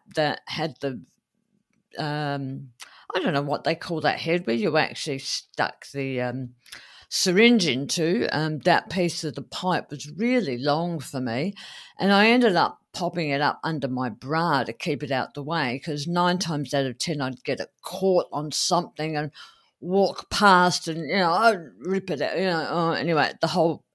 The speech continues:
it just even saying <laughs> it makes me feel queasy. So I had to learn how to dress with it. I had to learn how to shower with it.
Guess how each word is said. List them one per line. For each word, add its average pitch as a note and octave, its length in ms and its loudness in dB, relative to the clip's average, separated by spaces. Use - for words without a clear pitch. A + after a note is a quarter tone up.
it E3 200 -2
just G3 240 4
even D3 180 0
saying D#3 360 2
<laughs> - 20 4
it - 140 0
makes F3+ 280 2
me F3+ 140 2
feel F3 300 0
queasy. F3 840 2
So A3 180 4
I A#3 60 8
had A#3 140 4
to B3+ 60 -2
learn G#3 280 2
how E3 160 0
to D3+ 100 -2
dress D#3 520 0
with D#3+ 140 -4
it. C#3 120 2
I E3+ 60 2
had G#3 220 0
to C4+ 80 0
learn F#3 280 -2
how D#3 180 -6
to C3 120 -6
shower D3 640 2
with D#3 200 0
it. A#3 220 -2